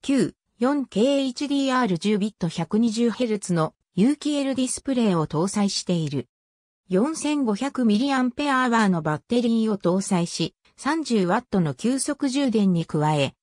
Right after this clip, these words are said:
逆方向のワイヤレス充電に対応した、チワイヤレス充電にも対応している。前面には三百六十リアリティオーディオ対応のデュアルステレオスピーカーを搭載しており、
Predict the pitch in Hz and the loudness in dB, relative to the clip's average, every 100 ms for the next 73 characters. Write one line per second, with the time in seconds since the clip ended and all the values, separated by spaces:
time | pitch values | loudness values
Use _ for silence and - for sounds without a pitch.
0 | _ - 175 - 302 302 294 277 220 190 | _ -2 -2 -2 -4 0 -2 0 0 2
1 | 165 151 220 269 277 277 277 262 269 220 | 0 0 0 0 -2 -2 -4 -2 -2 0
2 | 202 170 - 170 190 185 175 - 165 165 | 0 0 0 2 4 2 0 0 -2 -4
3 | _ _ - 247 254 254 254 247 285 - | _ _ -4 -2 0 0 2 0 -2 -2
4 | 262 277 262 240 208 175 151 139 - 170 | -2 0 0 2 2 2 0 -4 -2 2
5 | 190 190 233 - 196 180 156 156 _ _ | 2 2 -2 -2 -2 -2 -4 -8 _ _
6 | _ _ _ - 196 311 311 311 294 294 | _ _ _ 0 0 0 -2 -2 -2 0
7 | 226 - 254 311 240 - 160 160 - 277 | -2 0 -2 0 -2 0 -4 -2 -4 0
8 | 214 156 156 175 233 269 240 226 214 202 | 0 2 2 2 0 -2 0 0 0 0
9 | 247 233 247 233 185 170 139 - _ _ | -2 0 0 2 2 0 -2 -6 _ _
10 | 196 220 302 311 294 - 277 269 302 311 | 0 2 2 -2 -6 -4 0 2 2 0
11 | - - 269 294 233 190 160 - 202 226 | -4 -4 -2 -2 0 0 0 -2 -2 0
12 | 226 208 - 196 190 165 151 | 0 0 -2 -2 -2 -2 -6